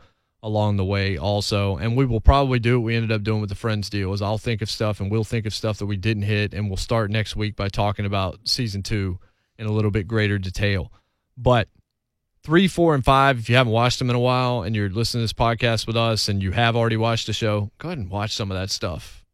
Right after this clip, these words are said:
over the next week before you come back and join us, uh, next Friday or next Thursday when we drop this next cast, because one,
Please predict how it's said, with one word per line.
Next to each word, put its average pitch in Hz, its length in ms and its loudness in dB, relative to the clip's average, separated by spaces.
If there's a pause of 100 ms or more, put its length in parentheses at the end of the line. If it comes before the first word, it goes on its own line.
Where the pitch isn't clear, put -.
(160)
over 117 200 -6
the 104 120 -4
next 98 240 -6
week 101 440 -8 (100)
before 113 260 -8
you 104 120 -6
come 110 200 -2
back 104 220 0
and 98 100 -2
join 104 280 -2
us, 95 320 -2 (520)
uh, 92 340 -2
next 104 260 -2
Friday 104 380 2
or 92 80 0
next 104 200 -4
Thursday 107 360 0
when 104 180 0
we 98 160 0
drop 104 420 -2
this 101 180 -4
next 107 260 -2
cast, 101 400 0
because 98 360 0
one, 202 420 4